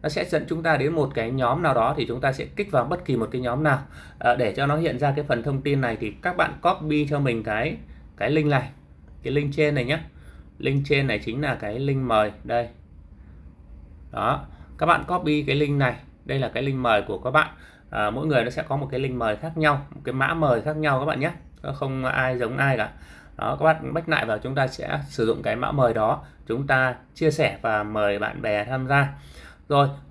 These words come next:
ờ, trên đây là, là hướng dẫn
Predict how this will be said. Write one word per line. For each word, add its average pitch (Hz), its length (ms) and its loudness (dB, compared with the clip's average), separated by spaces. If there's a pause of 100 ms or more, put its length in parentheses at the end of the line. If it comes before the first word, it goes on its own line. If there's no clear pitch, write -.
(300)
ờ, 135 380 4
trên 170 200 0
đây 170 220 4
là, 131 240 4 (200)
là 120 320 -2 (1200)
hướng 147 240 2
dẫn 190 260 4